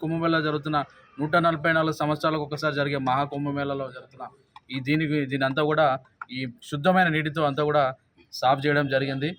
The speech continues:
ఇక ముందైనా మున్సిపల్ అధికారులు, ఇన్ని రోజుల దాకా ఐదేళ్ల వరకు మీరైతే ఈ మేయర్కి, డిప్యూటీ మేయర్కి, పోయిన మేయర్కి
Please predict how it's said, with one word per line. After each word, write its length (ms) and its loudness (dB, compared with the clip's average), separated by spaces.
ఇక 140 -2
ముందైనా 480 4
మున్సిపల్ 360 2
అధికారులు, 520 2
ఇన్ని 160 0
రోజుల 140 4
దాకా 180 2
ఐదేళ్ల 220 4
వరకు 220 0
మీరైతే 300 0
ఈ 40 0
మేయర్కి, 440 2
డిప్యూటీ 340 -2
మేయర్కి, 300 0
పోయిన 300 0
మేయర్కి 440 -2